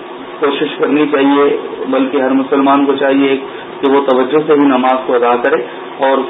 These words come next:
سورہ فاتحہ کے بعد جو جو صورتیں بھی تلاوت کرنی ہیں وہ اسی ترتیب سے کرے جس ترتیب سے قرآن میں ہے۔ یعنی ایک صورت جو تلاوت کی ہے اس کے بعد والے آنے والی صورتیں ہی اگلی رکعت میں تلاوت کرے، اس سے پہلے باری نہ کرے۔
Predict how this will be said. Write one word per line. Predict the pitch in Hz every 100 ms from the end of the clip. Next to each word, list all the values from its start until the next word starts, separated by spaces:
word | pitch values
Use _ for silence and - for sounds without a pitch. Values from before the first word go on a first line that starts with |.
| -
سورہ | 135 135 135
فاتحہ | 127 127 135 127
کے | 135
بعد | 135 127
جو | 135
جو | 143 139
صورتیں | 139 127 135
بھی | 135
تلاوت | 123 127 123 120 135
کرنی | 123 135 139
ہیں | 175 - - - 143
وہ | 156
اسی | 185 185 175
ترتیب | 143 127 160 175 165 151
سے |
کرے | - 143 143
جس | 139 147 -
ترتیب | 131 - 131 127 135
سے | 123
قرآن | 123 120 120
میں | 123
ہے۔ | 139 175 143
یعنی | 139 139 156
ایک | 160
صورت | 151 147 143
جو | 143
تلاوت | 135 135 143 139
کی | 143
ہے | 147 160 - - -
اس | 156 -
کے | 143
بعد | 135 170
والے | 180 160 156
آنے | 143 143 143
والی | 143 139
صورتیں | 139 135 147 147
ہی | 143
اگلی | 135 139
رکعت | 127 135 120
میں | 127 131
تلاوت | 120 117 120 123
کرے، | 120 117 - - - 147
اس | 139
سے | 151
پہلے | 156 147 151
باری | 127 123
نہ | 123 120
کرے۔ | 127 151